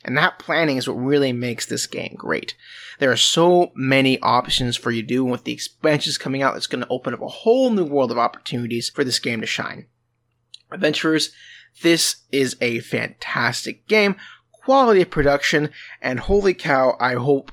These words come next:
more people learn about this. Big roll and rights, flip and rights right now, you got, like, Three Sisters, Hadrian's Wall.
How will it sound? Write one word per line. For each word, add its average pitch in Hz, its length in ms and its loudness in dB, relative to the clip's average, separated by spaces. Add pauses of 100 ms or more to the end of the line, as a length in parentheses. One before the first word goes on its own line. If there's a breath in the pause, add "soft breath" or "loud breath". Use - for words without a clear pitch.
more 180 360 2
people 123 680 -6
learn 123 300 -2
about - 320 -6
this. - 320 -8 (420 loud breath)
Big 190 200 4
roll 165 220 0
and 160 80 0
rights, 147 320 0 (200)
flip 156 140 -8
and 147 60 -2
rights 135 180 2
right 127 80 0
now, 120 100 0
you 120 120 -2
got, 120 100 -2
like, 117 160 -4
Three 143 280 -2
Sisters, 123 680 -2
Hadrian's 143 680 -4
Wall. 120 320 -4